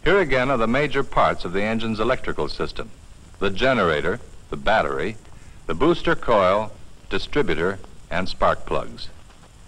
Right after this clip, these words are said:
Now looking at an actual engine, here is the generator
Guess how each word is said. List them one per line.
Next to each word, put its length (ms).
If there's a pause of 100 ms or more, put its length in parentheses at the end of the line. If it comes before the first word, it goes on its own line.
(560)
Now 180
looking 320
at 80
an 140
actual 420
engine, 320
here 220
is 100
the 120
generator 680